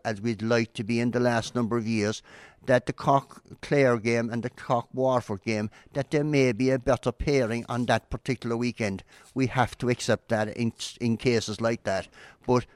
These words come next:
they certainly can't use that excuse for the Cork Limerick game. So I think overall, uh, while I would welcome the G A A Go, uh, as being an opportunity to, to make sure that more games,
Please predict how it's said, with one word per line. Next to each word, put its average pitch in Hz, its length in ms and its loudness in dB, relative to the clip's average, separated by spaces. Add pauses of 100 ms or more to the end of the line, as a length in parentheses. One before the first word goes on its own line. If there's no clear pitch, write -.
(100)
they 113 100 0
certainly 160 600 0
can't 123 380 0
use 123 300 -2
that 117 320 -2
excuse 117 500 -4
for 110 100 -12
the 113 100 -8
Cork - 340 -4
Limerick 107 340 -4
game. 104 280 -2 (260)
So 131 380 2 (180)
I 131 120 4
think 214 360 0
overall, 139 720 4 (500)
uh, 123 340 2 (220)
while 131 400 4
I 123 120 2
would 123 220 2
welcome 175 640 4 (100)
the 139 80 -8
G 147 380 4
A - 20 2
A 135 40 0
Go, 123 460 2 (340)
uh, 117 180 2
as 120 260 2
being 123 240 2
an 120 120 2
opportunity 120 640 0
to, 107 80 -10
to - 140 -8
make 123 200 2
sure 127 300 2
that 117 120 -4
more 120 300 2
games, 113 520 2